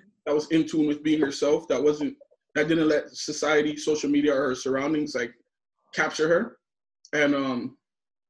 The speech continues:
something that, someone that didn't make me feel like the relationship was practice. You know what I'm saying? 'Cause I've been with other relationships, and, like, a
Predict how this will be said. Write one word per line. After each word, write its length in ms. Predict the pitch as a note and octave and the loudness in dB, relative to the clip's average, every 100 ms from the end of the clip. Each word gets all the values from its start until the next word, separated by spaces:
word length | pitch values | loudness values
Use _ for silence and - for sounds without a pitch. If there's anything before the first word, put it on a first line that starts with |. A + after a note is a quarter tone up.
| _ _ _ _ _ _ _ _ | _ _ _ _ _ _ _ _
something 380 | - G3+ G3+ G#3 | -4 0 0 2
that, 260 | F#3 E3 - - | 2 2 -4 -14
someone 300 | - G#3 G#3+ | -2 0 2
that 280 | G3+ D#3+ D3+ | 4 2 2
didn't 280 | D#3+ F3+ D#3 | 0 2 0
make 240 | E3 E3 | -2 -2
me 160 | D#3+ D#3+ | -2 -4
feel 340 | - D#3+ D#3+ D3 | -2 0 2 2
like 340 | C#3 C3+ B2+ - _ _ _ _ _ | 2 -2 -4 -12 _ _ _ _ _
the 60 | D3 | 0
relationship 460 | D#3 D#3+ D#3 - D3 | 2 2 0 -2 2
was 180 | D3 | 0
practice. 680 | C#3+ D3 C3+ - G#2+ - - _ _ _ _ _ _ _ | 0 -2 -2 -6 -12 -14 -20 _ _ _ _ _ _ _
You 80 | - | -8
know 60 | C#3+ | -4
what 60 | |
I'm 20 | E3 | -2
saying? 140 | D#3+ | -2
'Cause 120 | D3+ | -2
I've 100 | D3 | -2
been 120 | D#3+ D#3+ | 2 0
with 140 | D#3 | 2
other 160 | D3 D3 | 0 2
relationships, 640 | D3+ D3+ D#3+ - E3 D3+ | 2 0 -2 -2 -2 0
and, 100 | C#3 | 0
like, 180 | C3 - | -2 -4
a 280 | - C3 B2 | -6 -4 -4